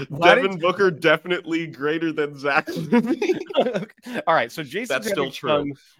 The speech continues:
Speaker 2: All right,
Speaker 1: with
Speaker 2: there
Speaker 1: his,
Speaker 2: we go.
Speaker 1: with his
Speaker 2: Okay.
Speaker 1: brand new toys, but really the story is that Jason is recovered from a midday
Speaker 2: Here we go. Here's the,
Speaker 1: hangover.
Speaker 2: here's the story. Here, here's
Speaker 1: What?
Speaker 2: the story.
Speaker 1: What?
Speaker 2: I think I already put it up. There it
Speaker 1: There.
Speaker 2: is.
Speaker 1: Yeah, no, that
Speaker 2: More,
Speaker 1: wasn't
Speaker 2: more
Speaker 1: the story.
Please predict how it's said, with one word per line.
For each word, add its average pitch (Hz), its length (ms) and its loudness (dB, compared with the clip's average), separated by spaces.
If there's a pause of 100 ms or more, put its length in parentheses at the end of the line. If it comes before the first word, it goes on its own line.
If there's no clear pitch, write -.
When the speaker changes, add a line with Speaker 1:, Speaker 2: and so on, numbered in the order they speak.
Speaker 2:
All 113 60 -4
right, 101 60 -2
Speaker 1:
with 151 80 -4
Speaker 2:
there 120 100 -6
Speaker 1:
his, 104 80 -10
Speaker 2:
we - 60 -18
go. 92 300 -6
Speaker 1:
with 156 100 -2
his 147 80 -6
Speaker 2:
Okay. 98 140 -10
Speaker 1:
brand 151 260 -2
new 143 120 -4
toys, 107 560 -8
but 123 180 -10
really 139 220 -8
the 120 100 -12
story 185 520 -6
is 123 180 -4
that 117 120 -16
Jason 131 360 -10
is 117 180 -8
recovered 143 540 -6
from 135 180 -8
a 127 40 -8
midday 117 160 -8
Speaker 2:
Here 165 120 -2
we 170 80 -2
go. 135 160 -2
Here's 175 120 -2 (220)
the, 101 80 -14
Speaker 1:
hangover. 98 80 -10
Speaker 2:
here's 180 260 -4
the 123 100 -10
story. 113 400 -8
Here, 151 280 -10 (200)
here's 185 320 -6
Speaker 1:
What? 104 120 -4
Speaker 2:
the 104 60 -14
story. 104 760 -10
Speaker 1:
What? 123 180 0
Speaker 2:
I - 40 -2
think 180 260 -10
I 117 140 -4
already 120 300 -6
put - 180 -10
it 101 100 -10
up. 120 280 -8 (500)
There 98 240 -8
it 117 40 -6
Speaker 1:
There. 127 340 -2
Speaker 2:
is. 101 320 -12
Speaker 1:
Yeah, 180 300 6
no, 190 180 6
that 175 240 2
Speaker 2:
More, 170 100 4
Speaker 1:
wasn't 180 140 0
Speaker 2:
more 202 100 4
Speaker 1:
the - 40 0
story. - 220 -10